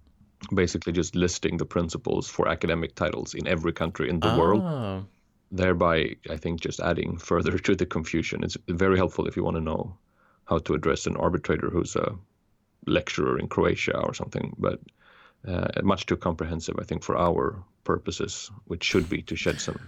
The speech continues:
Speaker 1: some
Speaker 2: We will
Speaker 1: general
Speaker 2: now
Speaker 1: light.
Speaker 2: read nine thousand pages of
Speaker 1: <laughs>
Speaker 2: Wikipedia. <laughs>
Speaker 1: It's just, uh, confusing. But the problem stems from the fact that many famous arbitrators, uh, and not so famous arbitrators as well, uh, are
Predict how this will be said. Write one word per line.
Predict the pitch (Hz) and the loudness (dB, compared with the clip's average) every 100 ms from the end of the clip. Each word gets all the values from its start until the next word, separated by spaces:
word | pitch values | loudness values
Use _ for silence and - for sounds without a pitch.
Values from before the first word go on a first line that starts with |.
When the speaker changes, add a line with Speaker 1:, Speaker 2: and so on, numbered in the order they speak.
| - | -8
Speaker 1:
some | - | 0
Speaker 2:
We | 135 | 4
will | |
Speaker 1:
general | 135 147 151 | 6 6 6
Speaker 2:
now | 156 | 6
Speaker 1:
light. | - | 4
Speaker 2:
read | 131 123 110 | 4 4 4
nine | 107 110 107 | 4 4 4
thousand | 107 101 95 95 | 4 4 2 -2
pages | 98 90 90 | -2 -2 0
of | 127 87 | -2 0
Speaker 1:
<laughs> | |
Speaker 2:
Wikipedia. | 147 147 139 98 120 135 - - - - _ _ _ _ | 0 0 -2 -2 -2 -4 -4 -8 -10 -16 _ _ _ _
<laughs> | - - 214 135 117 107 98 - 135 170 - | -2 0 0 2 2 0 -6 -6 -8 -8 0
Speaker 1:
It's | 113 101 | 2 4
just, | 107 - - - | 2 2 -8 -2
uh, | 117 92 85 - | 2 4 4 0
confusing. | - 85 90 - 85 | -4 0 0 0 0
But | 104 | 0
the | 107 | 2
problem | 147 165 135 117 104 90 | 4 6 6 6 4 -2
stems | - - 107 104 92 | -4 0 2 0 -4
from | - 87 87 85 73 - - | -2 0 2 0 -6 -10 -8
the | 90 | -6
fact | - 90 - | 0 -2 -2
that | 82 | -6
many | 90 87 82 | -4 -4 -4
famous | - - 73 | -6 -6 0
arbitrators, | 107 92 - 78 80 85 - - - | 2 2 -2 -4 -4 -6 -10 -14 -8
uh, | 50 - - - _ _ - | -6 -6 -8 -12 _ _ -4
and | 95 87 80 71 | 0 0 0 0
not | 98 - | 0 0
so | - | -4
famous | 69 - | -4 -6
arbitrators | - - - - - | -8 -6 -8 -8 -6
as | - | 0
well, | 120 - - | 0 0 -2
uh, | 80 - - - | -2 -4 -6 -2
are | 87 85 - - | 2 4 4 0